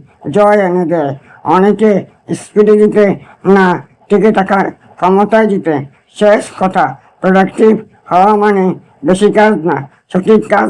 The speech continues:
করা, নিজের লক্ষ্য পরিষ্কার করা, মনোযোগ রক্ষা করুন। সেটাও কিন্তু কনসিস্টেন্সি, অ্যাকশন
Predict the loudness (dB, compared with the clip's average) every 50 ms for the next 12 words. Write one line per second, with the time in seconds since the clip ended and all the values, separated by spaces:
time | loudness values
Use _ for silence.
0 | -4 -2 -2 0 0 -2 -4 -6 -14 -20 _ _ -2 0 0 2 2 4 4 4
1 | 4 2 0 0 0 0 0 0 0 -4 -12 -20 _ _ -2 0 0 0 -2 -4
2 | -2 -2 -2 0 0 -2 -2 -2 -2 -4 -8 -14 -20 -18 -8 -4 -2 0 2 2
3 | 0 0 -2 -4 -4 -6 -12 _ _ _ _ -2 -2 -2 -2 -2 -2 -4 -2 -2
4 | 0 0 2 2 2 2 0 -2 -6 -14 _ _ _ -4 -2 0 2 2 2 2
5 | 4 4 4 4 2 2 2 0 0 -4 _ _ _ _ _ -4 -2 0 2 2
6 | 0 0 0 0 -2 -2 -4 -8 -18 _ _ _ _ _ _ _ 0 2 4 4
7 | 2 0 -2 -2 -2 0 0 0 0 -4 -8 -16 _ _ _ -6 -4 -2 -2 -4
8 | -6 -6 -2 0 0 2